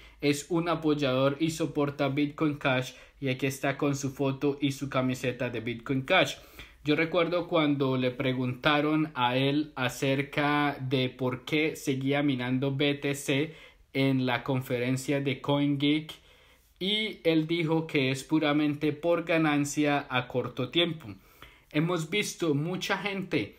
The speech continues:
se ha cambiado y se está cambiando a minar Bitcoin Cash. Ahora Bcash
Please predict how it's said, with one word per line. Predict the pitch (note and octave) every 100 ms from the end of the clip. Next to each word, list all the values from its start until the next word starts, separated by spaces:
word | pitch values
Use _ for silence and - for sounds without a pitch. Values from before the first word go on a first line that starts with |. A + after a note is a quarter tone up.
| -
se | - - C#3+
ha | C3+
cambiado | C3+ D#3+ D#3 E3 E3+ D#3+ C#3+
y | C#3+
se | C#3+
está | C#3 - C#3
cambiando | - D3+ D3+ D#3 D3+ D3+ D3 -
a | D3+
minar | E3+ D#3+ C#3+ C#3 C3
Bitcoin | C3+ D3 C#3 - C#3
Cash. | C3+ D#3+ B2+ - - - -
Ahora | - C3+ C#3 C#3+ C#3+
Bcash | C#3 C3 F#3+ F#3+ D#3 A#2 A2+